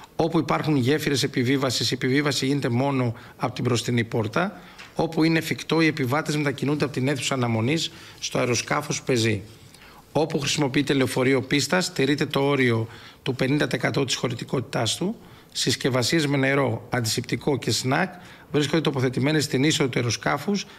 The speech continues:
ή στην πύλη επιβίβασης, ώστε οι επιβάτες να τις παραλαμβάνουν χωρίς παρέμβαση τρίτου.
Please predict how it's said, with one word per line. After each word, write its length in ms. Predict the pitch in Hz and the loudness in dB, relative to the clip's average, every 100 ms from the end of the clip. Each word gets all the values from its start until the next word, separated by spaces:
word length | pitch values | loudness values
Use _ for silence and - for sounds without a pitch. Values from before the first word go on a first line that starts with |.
| - | -6
ή 120 | 160 | -2
στην 220 | 143 143 | 0 2
πύλη 220 | 127 147 139 | 2 4 4
επιβίβασης, 760 | 131 113 131 151 - 202 185 - - - | 2 0 2 0 0 0 -2 -6 -20 -10
ώστε 260 | - 135 147 | -4 -2 0
οι 40 | 127 | 0
επιβάτες 360 | 120 156 160 | 0 0 0
να 60 | 160 | -2
τις 120 | - | 0
παραλαμβάνουν 520 | 143 135 123 143 165 | -2 0 2 2 0
χωρίς 360 | - - 156 151 | -2 0 0 0
παρέμβαση 500 | 143 147 156 147 131 | 0 0 0 -2 -2
τρίτου. 340 | 139 117 - | 0 -2 -2